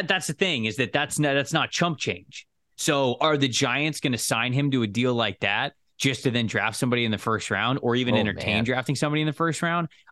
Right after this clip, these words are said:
Speaker 1: I don't know. We're throwing
Speaker 2: If the
Speaker 1: around
Speaker 2: third
Speaker 1: numbers.
Speaker 2: year of the deal was not guaranteed,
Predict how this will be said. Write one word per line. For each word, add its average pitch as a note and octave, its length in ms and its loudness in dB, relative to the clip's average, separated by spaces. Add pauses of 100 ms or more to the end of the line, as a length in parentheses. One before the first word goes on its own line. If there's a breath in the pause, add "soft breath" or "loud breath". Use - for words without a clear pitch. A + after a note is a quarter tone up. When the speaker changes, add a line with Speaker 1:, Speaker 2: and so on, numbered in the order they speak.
Speaker 1:
I A2+ 100 2
don't G2+ 200 -2
know. - 140 -8 (380)
We're C3+ 100 0
throwing C3+ 260 2
Speaker 2:
If B2 60 2
the A#2 60 6
Speaker 1:
around G2+ 160 2
Speaker 2:
third G#3+ 260 4
Speaker 1:
numbers. F3+ 100 2
Speaker 2:
year F#3 160 4
of E3+ 80 2
the D3 80 2
deal C#3+ 280 4
was B2+ 200 0
not A2 240 -2
guaranteed, F#2 640 -4